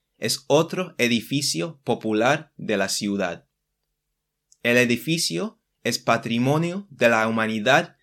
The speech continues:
de la unesco desde mil novecientos noventa y siete.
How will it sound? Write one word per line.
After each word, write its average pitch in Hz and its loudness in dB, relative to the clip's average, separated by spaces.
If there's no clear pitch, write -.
de 110 0
la 113 2
unesco 156 -2
desde 104 -2
mil 151 2
novecientos 147 0
noventa 113 0
y 120 -2
siete. - -4